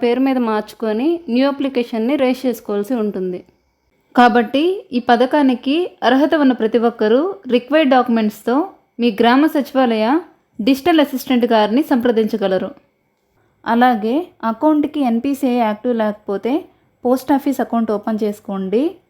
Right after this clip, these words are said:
వీటన్నిటితో పాటు అప్లికేషన్ రైజ్ చేసే టైంకి అప్లికెంట్ ఖచ్చితంగా వెహికల్కి ఆధార్ సీడింగ్ చేసుకోవాల్సి ఉంటుంది. లేదంటే మీ వెహికల్ యొక్క ఆర్సీ ఇచ్చినప్పుడు అప్‌డేటెడ్ డేటా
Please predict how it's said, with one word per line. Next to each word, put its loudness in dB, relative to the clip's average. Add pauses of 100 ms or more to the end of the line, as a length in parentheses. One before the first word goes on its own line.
(600)
వీటన్నిటితో 4 (100)
పాటు -2 (420)
అప్లికేషన్ 0
రైజ్ 0
చేసే -2
టైంకి -6 (460)
అప్లికెంట్ -2 (220)
ఖచ్చితంగా 0
వెహికల్కి -2 (400)
ఆధార్ 2
సీడింగ్ 0
చేసుకోవాల్సి -2 (100)
ఉంటుంది. -8 (440)
లేదంటే 0 (480)
మీ 2 (120)
వెహికల్ 0
యొక్క -4 (440)
ఆర్సీ 0
ఇచ్చినప్పుడు -4 (800)
అప్‌డేటెడ్ 2
డేటా 0